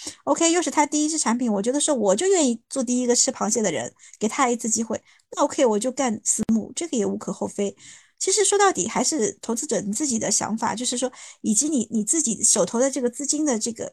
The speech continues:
整个的这个波盘嘛，对吧？如果说我，我本身就没有，手上就可能就一共就这么一百万，我，那我要不要 all in 董承非？那很多人可能是要打一个问号的，对吧？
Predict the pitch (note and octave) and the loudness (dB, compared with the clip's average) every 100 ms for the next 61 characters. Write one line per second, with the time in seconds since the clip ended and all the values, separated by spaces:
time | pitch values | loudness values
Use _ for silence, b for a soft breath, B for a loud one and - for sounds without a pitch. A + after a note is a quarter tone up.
0 | - G3+ F3+ A3+ B3+ B3+ A#3 G#3+ C4 C4+ | -4 -4 -2 -2 -2 -2 -4 -4 -6 -6
1 | - - F#3+ _ _ _ - A#3 A3+ D4 | -8 -8 -10 _ _ _ -2 4 6 6
2 | G4+ F#4+ D4 - A#3 C4+ A3+ - D4+ D4 | 6 6 4 2 4 4 4 2 2 2
3 | A3 _ A3+ D4 D#4 C4 A3+ E4 D4+ D#4+ | 0 _ 4 6 8 6 4 2 4 4
4 | D4+ B B - C4 C#4+ D4+ B3 D#4 E4+ | 2 B B 2 4 4 0 0 2 2
5 | D4 C#4+ C4+ D4+ G3 G#3+ G#3+ G#3 _ _ | 4 2 2 4 4 4 0 -2 _ _
6 | - C4+ D#4+ A#3+ G3 D4 D4 A#3 A#3+ B3 | -4 2 4 4 4 4 4 4 4 4
7 | B3+ A3 F#3 G3+ G#3 B3 D4 - G#3 A3 | 4 0 -4 -4 -2 0 0 0 -2 0
8 | C#4 C4 G3 G#3+ A#3 A3 G3 G3+ A#3+ A3 | 0 0 0 0 -2 -2 -4 -2 -2 -2
9 | G#3 G#3+ A3 G3 G3+ | -4 -8 -10 -10 -10